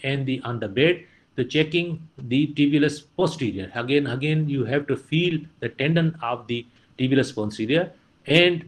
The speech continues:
give the resistance against the movi-, mobility of the, you ask the patient to, uh, adduct the forefoot, and this may also produce the, uh, the,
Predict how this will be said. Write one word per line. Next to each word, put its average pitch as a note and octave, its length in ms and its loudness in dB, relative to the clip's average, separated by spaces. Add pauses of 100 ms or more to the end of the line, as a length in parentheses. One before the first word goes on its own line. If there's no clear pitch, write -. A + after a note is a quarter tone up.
give C#3+ 220 2
the C#3 100 2
resistance C#3+ 760 -2 (120)
against D#3+ 320 0
the D3+ 80 -2
movi-, B2 460 -2
mobility C#3 480 -2
of A2+ 140 -6
the, A#2 140 -6
you A#2 120 -6
ask C#3 200 0
the C3+ 100 -2
patient C3+ 420 -4 (440)
to, F3 300 4 (280)
uh, C3 520 -4
adduct D3 600 2
the B2 140 -2
forefoot, C3+ 680 -2 (380)
and D3 320 0
this C#3+ 180 -2
may D3+ 100 -2
also C#3 280 -2
produce B2 440 -4
the, C3 80 -6
uh, B2+ 160 -4 (180)
the, A#2+ 460 -4